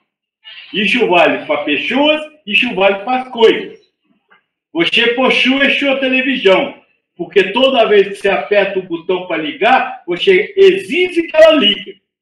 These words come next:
Se ela não ligar, você xinga ela. Isso é posse. O que mais?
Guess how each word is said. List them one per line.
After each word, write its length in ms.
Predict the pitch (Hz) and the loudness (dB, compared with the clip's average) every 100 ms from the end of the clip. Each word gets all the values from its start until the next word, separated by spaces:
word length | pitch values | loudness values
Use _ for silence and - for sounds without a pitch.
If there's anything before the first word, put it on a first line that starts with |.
| _ | _
Se 120 | - | -8
ela 180 | 202 190 | -2 -2
não 160 | 196 208 | -2 -2
ligar, 340 | 190 170 208 | -2 0 -2
você 160 | 262 262 | -4 -10
xinga 300 | 226 233 262 | -12 -8 -4
ela. 460 | 254 160 - - _ _ _ - - - _ _ _ _ _ _ _ _ _ _ _ _ _ _ _ _ _ _ _ _ | -4 -4 -6 -14 _ _ _ -20 -20 -20 _ _ _ _ _ _ _ _ _ _ _ _ _ _ _ _ _ _ _ _
Isso 220 | - - 226 | -8 -4 -2
é 80 | |
posse. 420 | 247 185 180 - - | -2 -2 -2 -4 -14
O 880 | _ _ _ _ _ _ _ _ | _ _ _ _ _ _ _ _
que 120 | 202 226 | -2 0
mais? 520 | 208 196 - - | 2 0 -2 -8